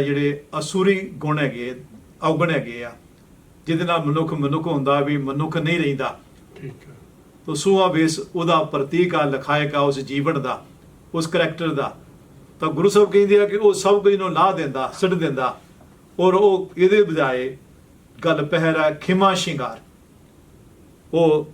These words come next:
Speaker 1: ਆਪਣੇ ਗਲ ਵਿੱਚ, ਆਪਣੇ
Speaker 2: ਸ਼ਿੰਗਾਰ।
Speaker 1: ਕੰਠ ਰੂਪੀ ਗਲ ਵਿੱਚ,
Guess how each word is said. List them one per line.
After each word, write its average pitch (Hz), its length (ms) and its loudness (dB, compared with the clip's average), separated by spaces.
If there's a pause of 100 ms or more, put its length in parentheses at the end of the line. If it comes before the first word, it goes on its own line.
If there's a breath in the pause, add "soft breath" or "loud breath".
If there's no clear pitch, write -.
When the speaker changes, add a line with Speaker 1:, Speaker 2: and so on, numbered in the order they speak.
(100)
Speaker 1:
ਆਪਣੇ 147 400 -2
ਗਲ 139 260 0
ਵਿੱਚ, 143 440 -4 (480)
ਆਪਣੇ 143 280 -2
Speaker 2:
ਸ਼ਿੰਗਾਰ। 139 320 -6 (220)
Speaker 1:
ਕੰਠ 147 220 -2
ਰੂਪੀ 151 380 -2
ਗਲ 139 240 -2
ਵਿੱਚ, 135 460 -4